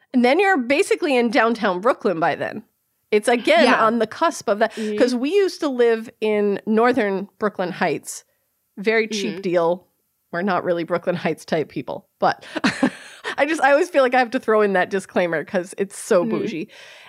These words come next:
Speaker 1: And it was
Speaker 2: Yeah.
Speaker 1: like a ten block walk before there was, like,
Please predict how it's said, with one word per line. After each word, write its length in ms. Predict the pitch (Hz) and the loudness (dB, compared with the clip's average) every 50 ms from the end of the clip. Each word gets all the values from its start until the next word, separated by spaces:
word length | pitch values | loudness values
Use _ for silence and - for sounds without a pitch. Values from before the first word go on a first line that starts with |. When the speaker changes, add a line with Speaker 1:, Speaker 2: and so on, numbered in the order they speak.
| _ _ - | _ _ -2
Speaker 1:
And 280 | 247 240 233 233 208 - | 0 0 2 0 -2 -2
it 160 | 285 269 - | -4 -2 0
was 120 | 311 294 | 0 0
Speaker 2:
Yeah. 80 | - - | 2 0
Speaker 1:
like 120 | 269 269 | 0 0
a 80 | 269 247 | -2 -4
ten 460 | - - - - 269 254 269 294 277 | -4 -8 -6 -2 0 2 4 2 2
block 320 | 277 240 214 214 214 - | 2 2 0 0 -2 -4
walk 320 | 220 247 269 277 269 - _ | -2 0 0 0 0 -2 _
before 340 | 226 208 - - 233 220 208 | -6 -6 -4 -2 0 0 2
there 140 | 214 208 | 0 0
was, 260 | 208 196 196 196 - - _ _ _ _ | 0 0 -2 -4 -6 -14 _ _ _ _
like, 240 | 185 175 - - | -6 -6 -6 -8